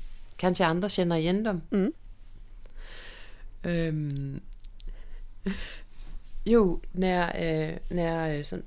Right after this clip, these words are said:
Speaker 1: præstationstanken, ønsken, viljan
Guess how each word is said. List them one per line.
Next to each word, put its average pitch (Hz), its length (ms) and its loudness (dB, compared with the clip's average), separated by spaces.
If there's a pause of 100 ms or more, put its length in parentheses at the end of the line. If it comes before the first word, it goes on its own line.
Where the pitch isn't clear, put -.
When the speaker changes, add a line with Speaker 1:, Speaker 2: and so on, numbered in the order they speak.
Speaker 1:
præstationstanken, - 4000 -2
ønsken, 160 840 2
viljan 165 580 6